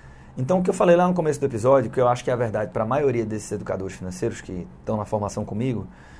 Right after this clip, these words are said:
e isso serve pra qualquer, qualquer, qualquer profissão que você, aquilo é o plano A e você tem um eventual plano B, ou pensa em construir um plano B, é assim, eu acho que o plano B não tem problema se o plano B, na verdade, for o teu plano A.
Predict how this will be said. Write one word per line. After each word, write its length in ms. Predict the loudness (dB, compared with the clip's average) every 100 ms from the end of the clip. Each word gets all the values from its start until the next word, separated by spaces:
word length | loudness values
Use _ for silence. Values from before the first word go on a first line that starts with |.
| -20 -6
e 80 | -4
isso 180 | -2 -2
serve 260 | 0 0
pra 300 | 0 -2 -2 -8 -18 -20 -20 -20 -20 -20 -20 -20 0
qualquer, 480 | 4 6 6 4 4
qualquer, 640 | 0 2 6 10 10 10 2
qualquer 420 | 0 4 4 2 8
profissão 480 | 10 10 8 6 6
que 60 | 2
você, 280 | 0 0 -2 -10 -20 -20 -20 -20 -20 -10
aquilo 260 | -6 2 4
é 20 |
o 40 | 4
plano 360 | 6 4 6
A 100 | 4
e 20 | 4
você 220 | 2 -2
tem 240 | -2 0
um 140 | 2 0
eventual 380 | 0 0 0 2
plano 200 | 0 4
B, 160 | 6
ou 60 | 6
pensa 560 | 4 2 2 -2 -6 -8 -18 -20 -14 -8
em 80 |
construir 300 | -2 -2 -2
um 40 | -2
plano 180 | 0 2
B, 120 | 4
é 40 |
assim, 320 | 2 0 -6 -8 -16 -20 -20 -20 -20 0
eu 140 | 10 10
acho 160 | 10
que 60 | 4
o 40 |
plano 160 | 0 2
B 120 | 2
não 120 | 0
tem 160 | -2 -4
problema 600 | -2 -2 -2 -2 -4 -10 -18 -20 -20 -20 -14
se 160 | 2 2
o 60 |
plano 260 | 6 6 8
B, 160 | 6
na 160 | 8 6
verdade, 320 | 6 4 2
for 100 | 2
o 20 |
teu 100 | -4
plano 240 | -4 -4 -4
A. 160 | -8